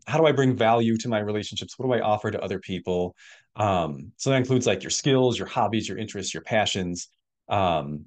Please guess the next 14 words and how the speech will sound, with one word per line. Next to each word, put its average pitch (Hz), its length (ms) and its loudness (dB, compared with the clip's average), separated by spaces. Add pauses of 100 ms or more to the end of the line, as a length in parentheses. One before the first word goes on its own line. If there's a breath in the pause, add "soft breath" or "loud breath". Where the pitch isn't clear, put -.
(140)
being 117 220 2
respected 117 580 0
by 113 200 2
other 110 200 0
people, 101 640 -4 (420)
uh, - 140 -20 (180)
developing 117 440 2
confidence 131 640 0
in 117 80 0
your 110 120 2
abilities, 104 520 -4
things 90 260 -8
like 71 180 -8
that. - 220 -8